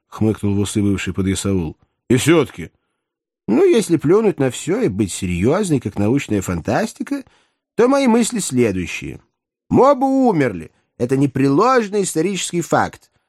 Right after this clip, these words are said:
Кто-то там наверху счёл, что мы таки не самые гады, и направил в рай.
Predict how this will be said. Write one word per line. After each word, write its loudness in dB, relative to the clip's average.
Кто-то 2
там 2
наверху 0
счёл, 0
что -2
мы -4
таки -2
не 2
самые 0
гады, 0
и 0
направил 0
в 0
рай. 0